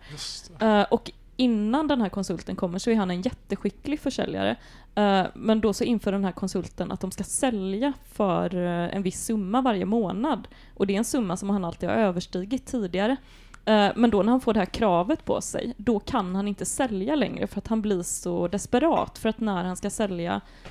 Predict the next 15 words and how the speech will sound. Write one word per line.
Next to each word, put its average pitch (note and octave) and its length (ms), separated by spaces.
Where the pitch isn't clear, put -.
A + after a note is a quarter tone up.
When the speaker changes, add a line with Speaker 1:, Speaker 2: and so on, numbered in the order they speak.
Speaker 2:
så - 140
tänker F#3+ 460
han G3 160
bara F#3 180
på F#3 100
pengar. G#3+ 600
Speaker 1:
Mm. D3 160
Speaker 2:
Eh, F3+ 60
och G#3 100
då G3+ 60
blir G3 300
han F#3 160
som F#3+ 160
en F#3+ 60
så F#3 260